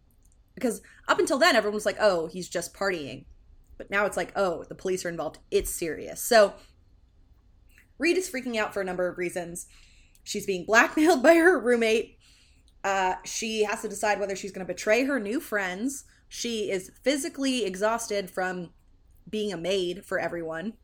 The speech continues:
She's got a boy who is very interested in her, and she is not at all interested in him. And her,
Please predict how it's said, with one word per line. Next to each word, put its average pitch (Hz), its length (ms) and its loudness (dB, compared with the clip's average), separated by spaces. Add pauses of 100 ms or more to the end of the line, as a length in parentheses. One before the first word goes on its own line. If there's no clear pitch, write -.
(1600)
She's 208 240 -6
got 190 360 4
a 190 100 0
boy 240 380 4
who 208 340 0
is 170 200 -6
very 196 340 -2
interested 180 360 -8
in 175 100 -12
her, 175 220 -6
and 175 160 -8
she 175 180 -6
is 165 240 -6 (380)
not 196 280 4
at 202 100 6
all 214 160 8
interested 170 380 -2
in 160 80 -10
him. 180 400 -4 (540)
And 233 440 4 (200)
her, 214 580 2